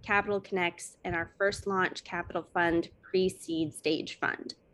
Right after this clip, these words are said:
In this episode, we will be chatting about the benefits of co-working spaces and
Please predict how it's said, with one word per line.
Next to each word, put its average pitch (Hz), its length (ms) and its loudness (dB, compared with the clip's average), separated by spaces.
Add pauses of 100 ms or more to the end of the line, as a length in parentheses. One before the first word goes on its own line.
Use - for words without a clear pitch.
(580)
In 202 100 6
this 233 160 6
episode, 214 500 4
we 208 120 2
will 202 100 4
be 190 140 -2
chatting 190 480 2
about 180 280 4
the - 60 -12
benefits 190 540 -2
of 214 100 -6
co-working 208 460 4
spaces 202 840 0 (400)
and 196 300 6